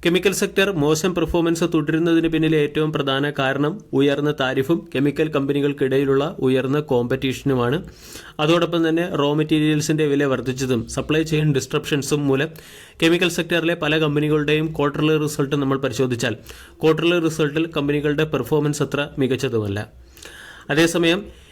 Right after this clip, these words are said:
കെമിക്കൽ സെക്ടറിൽ തന്നെ നാൽപത്തിയേഴ് ശതമാനത്തോളം വരുന്ന ഒരു കാറ്റഗറിയായ സ്പെഷ്യാലിറ്റി കെമിക്കൽ സെക്ടറിലെ കമ്പനികളിൽ വരുന്ന അഞ്ച് വർഷത്തിനുള്ളിൽ പതിനൊന്ന് ശതമാനം സി എ ജി ആറോട് കൂടിയുള്ള വളർച്ചയാണ് പല ബ്രോക്കേജ് ഏജൻസികളും പ്രതീക്ഷിക്കുന്നത്.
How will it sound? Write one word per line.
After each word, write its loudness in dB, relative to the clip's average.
കെമിക്കൽ 2
സെക്ടറിൽ 0
തന്നെ 2
നാൽപത്തിയേഴ് 2
ശതമാനത്തോളം 2
വരുന്ന 2
ഒരു 2
കാറ്റഗറിയായ 0
സ്പെഷ്യാലിറ്റി 0
കെമിക്കൽ 0
സെക്ടറിലെ -2
കമ്പനികളിൽ 0
വരുന്ന 2
അഞ്ച് 2
വർഷത്തിനുള്ളിൽ 0
പതിനൊന്ന് 0
ശതമാനം 0
സി -2
എ 2
ജി 0
ആറോട് 0
കൂടിയുള്ള 2
വളർച്ചയാണ് -2
പല 0
ബ്രോക്കേജ് 0
ഏജൻസികളും -2
പ്രതീക്ഷിക്കുന്നത്. -2